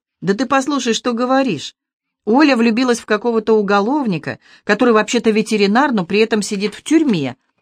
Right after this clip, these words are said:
А видела она его перед этим один раз, когда он лечил кошку. Все как у людей». «Ну, у людей у всех по-разному», усмехнулась Таня. «Во-первых, этот Герман Тимофеевич никакой не уголовник, а глубоко интеллигентный человек и очень хороший врач.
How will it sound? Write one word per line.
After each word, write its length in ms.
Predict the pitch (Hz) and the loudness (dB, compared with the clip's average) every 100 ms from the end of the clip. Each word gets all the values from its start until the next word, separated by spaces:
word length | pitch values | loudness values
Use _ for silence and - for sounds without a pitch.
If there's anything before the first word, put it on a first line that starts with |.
| _ - | _ -4
А 140 | 185 196 | 0 2
видела 460 | 349 302 214 190 | 2 4 4 4
она 160 | 185 175 | 4 2
его 240 | 170 165 | 0 -2
перед 280 | 175 214 202 | 0 0 0
этим 280 | 160 151 123 | 0 -4 -8
один 280 | 180 202 233 | -4 0 0
раз, 260 | 240 151 | 0 -2
когда 280 | - 147 156 | -6 -6 -4
он 80 | 160 | -2
лечил 360 | 165 165 202 190 | -4 -4 -6 -6
кошку. 500 | 180 131 - 131 - _ _ _ | -6 -6 -8 -12 -12 _ _ _
Все 200 | - 139 | -12 -8
как 200 | 147 180 | -6 -2
у 60 | 247 | 2
людей». 480 | 330 196 202 262 - _ _ _ _ _ _ - | 2 2 -2 -4 -10 _ _ _ _ _ _ -6
«Ну, 680 | 220 247 226 202 180 139 - | -4 0 0 0 -2 -4 -8
у 100 | - 214 | -10 -6
людей 400 | 143 131 165 143 | -6 -2 -2 -2
у 20 | |
всех 240 | - 147 | -4 -8
по-разному», 640 | - 139 135 117 117 120 | -6 -6 -6 -8 -10 -10
усмехнулась 600 | 117 - 131 127 120 120 | -10 -12 -12 -12 -10 -10
Таня. 360 | - 110 107 - _ _ - - | -12 -12 -12 -18 _ _ -20 -4
«Во-первых, 640 | 170 190 240 285 202 - - _ | -2 0 0 2 0 -4 -8 _
этот 260 | 196 208 196 | -6 -2 -2
Герман 360 | 180 220 214 196 | 0 0 0 -2
Тимофеевич 720 | 185 180 170 220 226 - - _ | -2 -4 -4 -4 -2 -4 -10 _
никакой 420 | 170 170 170 220 220 | -8 -4 -2 0 0
не 120 | 170 | -2
уголовник, 680 | 143 135 131 127 135 135 - _ - | -4 -6 -6 -10 -8 -10 -12 _ -6
а 120 | 170 | -4
глубоко 460 | 185 202 208 247 | -2 0 0 0
интеллигентный 720 | 233 208 185 175 190 175 160 | 0 0 -2 -2 -4 -6 -8
человек 440 | 151 160 160 214 208 | -8 -6 -4 -6 -6
и 40 | |
очень 240 | 165 170 165 | -6 -6 -10
хороший 440 | 165 156 156 165 | -8 -8 -8 -10
врач. 440 | 147 131 98 - | -8 -10 -12 -18